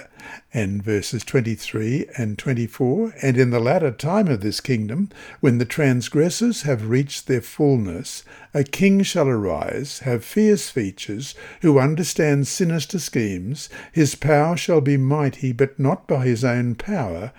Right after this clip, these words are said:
He shall destroy fearfully, and shall prosper and thrive. He shall destroy the mighty, and also the holy people."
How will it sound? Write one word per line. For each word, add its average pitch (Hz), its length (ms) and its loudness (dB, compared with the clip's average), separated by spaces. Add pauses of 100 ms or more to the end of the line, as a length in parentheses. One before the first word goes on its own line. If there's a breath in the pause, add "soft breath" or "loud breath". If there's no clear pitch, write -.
(280 loud breath)
He 151 120 4
shall 143 220 2
destroy 170 600 0
fearfully, 120 800 0 (240 loud breath)
and 143 160 4
shall 131 200 0
prosper 175 600 0
and 151 180 -4
thrive. 120 640 -4 (320 loud breath)
He 147 120 4
shall 131 220 2
destroy 165 520 2
the 151 140 0
mighty, 98 560 -4 (300 loud breath)
and 139 180 2 (100)
also 101 680 -4 (400 loud breath)
the 143 180 2
holy 82 640 -6
people." 139 720 -6